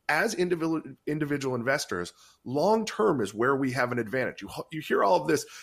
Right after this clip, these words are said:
"This is tilted against the little guy." It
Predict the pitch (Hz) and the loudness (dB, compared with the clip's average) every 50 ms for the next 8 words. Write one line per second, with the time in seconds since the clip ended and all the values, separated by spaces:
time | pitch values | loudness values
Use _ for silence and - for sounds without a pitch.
0 | - - 143 151 - 139 123 - - - 175 180 165 - 160 143 143 120 131 135 | -8 -4 0 0 0 0 0 -2 0 2 2 2 2 2 0 -2 -2 0 2 2
1 | 139 131 - - 117 113 113 107 110 101 95 95 73 - - - _ - - - | 2 2 0 -4 -4 -2 -2 -2 -2 -4 -4 -6 -10 -10 -12 -20 _ -20 -20 -20
2 | - - _ - 175 170 | -20 -8 _ 2 2 2